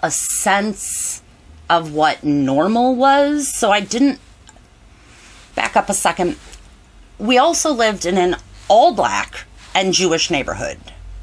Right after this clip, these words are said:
And I am on Zoom, so you can see me. I am neither. So I already felt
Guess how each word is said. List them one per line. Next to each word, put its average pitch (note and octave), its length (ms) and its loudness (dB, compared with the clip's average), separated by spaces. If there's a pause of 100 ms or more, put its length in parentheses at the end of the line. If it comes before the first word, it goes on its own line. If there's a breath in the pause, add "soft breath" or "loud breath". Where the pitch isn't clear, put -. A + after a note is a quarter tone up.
And E3 240 2
I F#3 140 2
am C4+ 240 2
on G#3+ 200 0
Zoom, F#3 360 -2
so F3+ 100 -8
you D#3+ 180 -6
can E3+ 400 -4
see D4 240 0
me. D#4+ 300 2 (760 loud breath)
I F3 140 0
am F#3 180 0
neither. C#3+ 400 -2 (1120 loud breath)
So A#3+ 360 2
I C4+ 180 4
already G#3+ 540 2
felt - 560 -2